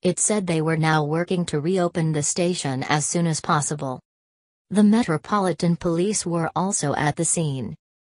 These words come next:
It said they had received reports of a man acting suspiciously. More footage on social media showed a large police presence including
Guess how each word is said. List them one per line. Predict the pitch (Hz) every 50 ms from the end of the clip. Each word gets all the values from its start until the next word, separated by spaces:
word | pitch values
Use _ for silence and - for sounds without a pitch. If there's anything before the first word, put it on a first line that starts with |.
| _
It | - 196 185 -
said | - - 175 165 160
they | 160 160
had | 147 147 170 160 160
received | 170 165 - - 196 190 185 165 156 170
reports | 175 185 185 - - 226 240 254 262 254 - -
of | 170 165
a | 160
man | 165 165 170 180 170 -
acting | - - 160 156 - - 160 151 151
suspiciously. | 156 - 160 156 - - 165 151 139 - 135 - - 143 135 127 127 123 - _ _ _ _ _ _ _ _ _ _ _ _ _ _ -
More | 185 170 165 165
footage | 165 - - 185 170 190 185 175 - -
on | 147 160 160 165 165
social | - - 220 226 240 - 185 175 175
media | 170 190 208 196 170 151 143
showed | 139 - - 185 170 175 175
a | 170 165
large | 160 170 170 180 190 202 190 - - -
police | 180 165 160 156 156 147 -
presence | - - - 180 160 - 139 127 123 - 151
including | 160 151 - - 202 202 202 190 196